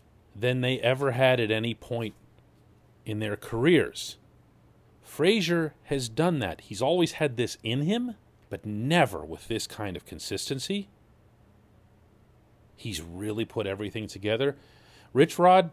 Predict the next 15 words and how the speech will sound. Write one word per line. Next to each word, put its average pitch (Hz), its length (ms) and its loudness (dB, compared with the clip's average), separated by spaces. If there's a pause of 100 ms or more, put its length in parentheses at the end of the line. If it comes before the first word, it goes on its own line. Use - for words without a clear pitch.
(140)
a 131 40 -4
little 127 240 0
different. 151 440 2 (480)
He's 143 260 -6
a 104 60 -2
late 117 400 -2
bloomer, 160 560 0 (200)
arrived 92 440 0
in 131 80 -4
the 127 80 -4
majors 143 480 -4 (240)
a 110 80 -8
little 127 240 -2
bit 131 160 2
older, 156 480 2